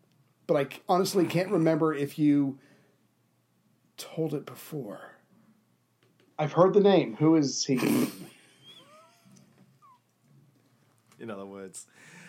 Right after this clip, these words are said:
Speaker 2: I've probably mentioned Plato's allegory of the cave
Speaker 1: Right.
Speaker 2: somewhere before. It's probably the most, one of the most famous, uh, things in, in philosophy. Yeah, so Gemistos Platon w-, was, like, the world's leading expert in Plato, on Plato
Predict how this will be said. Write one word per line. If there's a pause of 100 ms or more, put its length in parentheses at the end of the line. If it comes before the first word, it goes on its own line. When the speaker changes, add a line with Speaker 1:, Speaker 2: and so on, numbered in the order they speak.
(380)
Speaker 2:
I've
probably
mentioned
Plato's
allegory
of
the
cave
Speaker 1:
Right.
Speaker 2:
somewhere
before.
It's (160)
probably
the
most, (180)
one
of
the
most
famous,
uh,
things
in,
in
philosophy. (580)
Yeah,
so
Gemistos
Platon
w-,
was,
like,
the
world's
leading
expert
in
Plato,
on
Plato